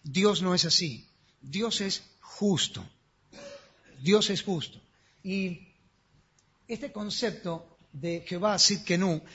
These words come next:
proviene de esta, de esta raíz, de esta palabra que significa Sadak, que es ser recto, significa tener razón. Y en el libro que más aparece en la Biblia es en el libro de Job.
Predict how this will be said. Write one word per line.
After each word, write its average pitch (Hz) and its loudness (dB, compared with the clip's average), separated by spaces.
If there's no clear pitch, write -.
proviene 208 2
de 220 -2
esta, 202 -4
de 175 -4
esta 208 -4
raíz, 175 -2
de 180 -4
esta 165 -8
palabra 185 -2
que 165 -10
significa 175 -6
Sadak, 180 -4
que 226 2
es - 0
ser 247 6
recto, 170 0
significa 214 2
tener 226 0
razón. 175 6
Y 180 6
en 220 10
el 214 6
libro 277 4
que 208 4
más 240 4
aparece 202 4
en 180 6
la 175 6
Biblia 175 4
es 202 2
en 185 2
el 185 2
libro 214 2
de 185 2
Job. 196 2